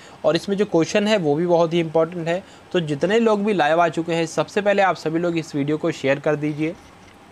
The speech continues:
इस video को आप लोग को study के group में share करना है। तो उम्मीद है आप सभी ने इस वीडियो को शेयर कर दिया होगा और पहला क्वेश्चन हम सभी के सामने आपको बताना है,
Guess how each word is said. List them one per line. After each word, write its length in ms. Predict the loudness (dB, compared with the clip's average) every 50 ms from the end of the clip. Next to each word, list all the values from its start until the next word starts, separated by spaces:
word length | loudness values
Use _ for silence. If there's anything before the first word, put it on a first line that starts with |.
| -20 -20 -20 -20 -20 -20 -20 -20 -20 -20 -20 -14 -10
इस 220 | -10 -10 -8 -6 -4
video 280 | -4 -2 0 0 0
को 180 | 2 2 0 2
आप 280 | 2 2 2 2 2 0
लोग 160 | 0 0 0
को 160 | 2 0 0
study 320 | 0 0 -2 -2 0 0
के 120 | 0 -2 -2
group 240 | -2 -2 -2 -2 -2 -4
में 80 | -4
share 260 | -4 -2 0 0 0 0
करना 300 | 0 -2 -4 -4 -6 -12
है। 200 | -12 -14 -18 -20 -20 -20 -20 -20 -20 -20 -20 -20 -20 -20 -20 -20 -20 -20 -20 -20 -20 -20 -20 -20 -20 -20 -10 -4
तो 140 | 0 0 0
उम्मीद 300 | 2 0 0 0 0 2
है 100 | 2 2
आप 160 | 2 2 0
सभी 220 | 0 -2 0 0 0
ने 100 | 0 -2
इस 140 | -2 -2 -2
वीडियो 240 | 0 0 0 0
को 120 | 0 0 -2
शेयर 260 | -2 0 0 0 0
कर 180 | 2 0 -2 0
दिया 180 | 0 2 2
होगा 200 | 2 2 2 2
और 120 | 2 0 0
पहला 280 | 0 -2 0 0 0
क्वेश्चन 340 | 0 -2 -2 -4 -4 -4 -4
हम 100 | -4 -4
सभी 280 | -4 -4 -4 -4 -2 -2
के 100 | -2 -2
सामने 320 | 0 -2 -2 0 -2 0
आपको 300 | 0 0 0 -2 -2 -2
बताना 340 | -2 0 0 0 0 0 -2
है, 160 | -4 -6 -8